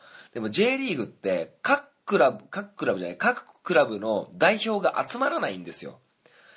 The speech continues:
そもそもなんでこれをかん-、こんなこと考えてるかっていうと、僕、ワールドカップを楽しく見たい。それなんですよ。だから、なかなかね、こう、うん、現役のブラジル人代表が、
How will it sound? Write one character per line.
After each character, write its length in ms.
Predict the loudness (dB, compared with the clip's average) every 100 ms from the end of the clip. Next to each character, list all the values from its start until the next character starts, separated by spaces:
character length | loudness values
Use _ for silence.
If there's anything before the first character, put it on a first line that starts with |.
| -20 -20 -6
そ 180 | -2
も 100 | 0
そ 100 | 0
も 100 | 0
な 140 | 0 0
ん 80 | 0
で 100 | -2
こ 120 | -2
れ 80 | -2
を 160 | -2
か 120 | -6
ん-、 200 | -8 -10 -14 _ _ -8
こ 320 | -8 -4 -2
ん 80 | 0
な 80 | 0
こ 100 | -2
と 80 |
考 180 | -2 0 0
え 80 |
て 80 | 0
る 60 | -2
か 100 | -4
っ 40 |
て 80 | -4
い 40 |
う 20 | -2
と、 260 | -2 -2 -8 -12
僕、 300 | -8 -6 -8 -2
ワ 140 | 2 2
ー 200 | 2 -2
ル 80 | -4
ド 120 | -4
カ 160 | -4
ッ 20 | -6 -6
プ 100 | -2
を 120 | -2 -2
楽 240 | -4 -2
し 180 | -2 -2
く 380 | -6 -6 -6 -12 _
見 140 | -10 -4
た 140 | -4
い。 160 | -4 -8 _ _ _ _ _ -4
そ 180 | 0
れ 80 | 0
な 120 | -2
ん 40 | -8
で 60 |
す 40 | -12
よ。 80 | -20 _ 0
だ 80 |
か 60 | 2
ら、 160 | 0 -6 -20 -20 _ _ _ -8
な 260 | -2 0
か 140 | 2 0
な 120 | 0
か 120 | 0
ね、 140 | -2
こ 560 | -2 -2 0 0 -4 -12 _ _ _ _ _
う、 60 | -12
う 20 |
ん、 180 | -10 -6
現 320 | 0 0 0
役 160 | -4 -2
の 100 | -2
ブ 100 | 0
ラ 100 | -2
ジ 120 | -4
ル 100 | -6
人 220 | -6 -2
代 220 | 0 0 -2
表 200 | -4 -2
が、 340 | -2 -4 -12